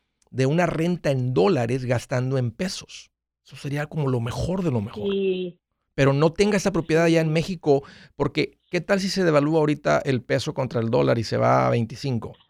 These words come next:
Speaker 1: Esa propiedad de sesenta se te va a convertir en una
Speaker 2: Sí.
Speaker 1: propiedad de treinta o de cuarenta. Y aparte no está produciendo nada,
Speaker 2: Sí.
Speaker 1: mientras ese dinero ahorita podría producir
Speaker 2: No.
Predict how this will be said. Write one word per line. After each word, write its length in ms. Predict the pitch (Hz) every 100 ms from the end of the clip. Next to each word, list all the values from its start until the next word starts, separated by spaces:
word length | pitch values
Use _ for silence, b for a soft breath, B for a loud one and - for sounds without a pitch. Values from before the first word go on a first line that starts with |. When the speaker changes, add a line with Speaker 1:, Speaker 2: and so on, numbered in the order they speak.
| - - - -
Speaker 1:
Esa 160 | 113
propiedad 280 | - 156 151
de 80 | 151
sesenta 360 | 135 160 160
se 60 | 135
te 40 | 131
va 20 |
a 40 |
convertir 300 | 139 131 139
en 60 | 135
una 80 | 131
Speaker 2:
Sí. 80 |
Speaker 1:
propiedad 260 | - 180 131
de 100 | 135
treinta 360 | 113 143 151 135
o 40 |
de 80 | 120
cuarenta. 540 | 117 131 156 110 - _ _ _ _ _
Y 100 | 127
aparte 340 | - 135 -
no 40 | 139
está 160 | 160
produciendo 360 | 135 123 131 127
nada, 260 | 160 165
Speaker 2:
Sí. 60 | 127
Speaker 1:
mientras 580 | 135 165 226 214 143 131
ese 200 | 127 156
dinero 300 | 139 135 131
ahorita 280 | 131 131 127
podría 280 | 123 123
producir 400 | - 127 120
Speaker 2:
No. 60 | 139